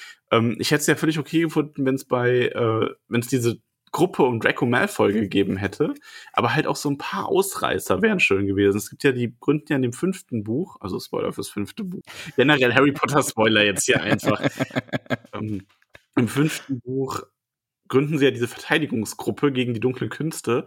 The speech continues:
Speaker 1: Und da sind
Speaker 2: Den
Speaker 1: halt aus
Speaker 2: Orden des Phönix?
Speaker 1: Nee. Also,
Speaker 2: Oh, okay.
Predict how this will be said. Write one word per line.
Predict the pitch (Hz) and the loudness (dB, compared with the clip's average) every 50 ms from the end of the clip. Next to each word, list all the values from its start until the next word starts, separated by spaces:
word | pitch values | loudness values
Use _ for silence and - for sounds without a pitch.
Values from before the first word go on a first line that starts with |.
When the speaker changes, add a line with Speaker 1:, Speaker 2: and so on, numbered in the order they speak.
| - - - - - - | -8 -16 -16 -10 -2 2
Speaker 1:
Und | |
da | 120 123 | 2 2
sind | 127 143 180 - | 4 2 2 2
Speaker 2:
Den | 151 | 4
Speaker 1:
halt | 143 - | 4 6
aus | 123 | 6
Speaker 2:
Orden | 127 123 123 | 4 4 4
des | 127 123 - | 2 2 0
Phönix? | - - 120 113 110 107 110 127 175 - - - - - _ _ _ _ _ _ _ | 0 0 2 4 4 4 4 2 2 0 -6 -12 -12 -16 _ _ _ _ _ _ _
Speaker 1:
Nee. | - - - - - 135 131 127 127 123 120 117 110 107 107 107 - _ _ _ _ _ _ | -20 -18 -10 -6 -4 -2 0 2 4 6 6 6 4 4 2 -2 -8 _ _ _ _ _ _
Also, | - 117 123 123 117 110 - - | -2 2 4 6 6 6 4 2
Speaker 2:
Oh, | - - - - | 0 -6 -4 -4
okay. | 117 107 - 95 92 95 | -4 -2 -2 -4 -6 -6